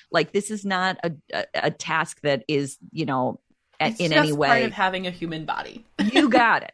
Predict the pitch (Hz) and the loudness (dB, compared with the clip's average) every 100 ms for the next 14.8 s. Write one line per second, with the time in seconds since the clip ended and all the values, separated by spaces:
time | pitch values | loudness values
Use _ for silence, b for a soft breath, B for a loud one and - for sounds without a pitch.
0 | _ 226 - 220 220 247 208 226 233 240 | _ -10 -4 0 2 2 2 2 4 4
1 | 226 208 190 190 190 190 170 170 160 147 | 4 4 4 2 0 -4 -6 -6 -4 -4
2 | 127 - - 247 - 196 196 - - 247 | -4 -12 -6 -8 -2 2 2 0 -8 -2
3 | 220 - 269 311 254 - 202 196 131 165 | -2 0 0 2 -2 -8 -2 2 2 0
4 | 277 _ _ 190 190 - - - 254 277 | -2 _ _ -2 -2 -4 -10 -6 0 2
5 | 285 202 151 139 214 285 - _ - - | 2 2 0 2 -2 -4 -10 _ -16 -2
6 | 185 190 196 180 175 165 156 - - 139 | 0 0 -2 -2 -2 -4 -6 -10 -8 -4
7 | 127 92 65 - - 175 180 135 - - | -2 -4 -8 -12 -4 -2 0 -2 -4 0
8 | 196 175 160 214 - 202 - 214 - 339 | 2 2 0 -6 -2 -4 -2 -6 -4 -2
9 | 311 208 190 170 156 - - 247 190 98 | -2 -2 -2 -2 -2 -4 -6 -2 -2 -2
10 | - 156 - 170 147 - 170 180 180 - | -4 -4 -2 -2 -2 -2 -2 -2 -4 -4
11 | 175 - 156 151 143 - 147 156 - 180 | -4 -4 -6 -2 -2 -2 -4 -4 -2 -2
12 | 170 156 160 175 143 131 B B - 202 | 0 0 0 -2 -2 -8 B B -2 -2
13 | 190 220 220 208 247 320 247 214 202 - | 2 2 4 2 2 2 2 2 0 -4
14 | 165 156 135 139 139 - 85 - | -6 -2 -2 -4 -6 -10 -10 -10